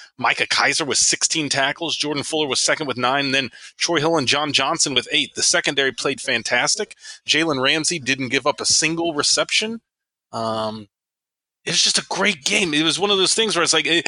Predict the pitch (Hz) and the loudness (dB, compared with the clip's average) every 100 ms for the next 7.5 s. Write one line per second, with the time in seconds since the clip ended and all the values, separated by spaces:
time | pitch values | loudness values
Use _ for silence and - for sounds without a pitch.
0 | - - 202 185 247 208 208 202 175 147 | -4 -6 0 2 2 2 2 2 0 -4
1 | 147 139 156 - 165 185 - 170 - 160 | -2 -2 -2 -2 -2 -2 0 -2 2 0
2 | 151 165 131 - 170 - - 156 - 113 | 0 -2 -2 -2 -2 -2 -2 -4 -2 0
3 | 139 - 147 147 120 120 131 - - - | 0 0 -2 -2 0 0 -2 -4 -8 -4
4 | - 156 156 143 147 151 143 151 131 143 | 0 0 0 0 0 0 0 -2 0 0
5 | 147 127 - 147 131 - 156 131 156 151 | -2 -2 -2 -4 -4 -6 -4 -4 -2 -2
6 | - 151 127 156 151 151 147 131 131 185 | -2 -4 -2 -2 -2 -2 0 -2 -2 -2
7 | 214 131 123 - 117 | -2 -2 0 0 -2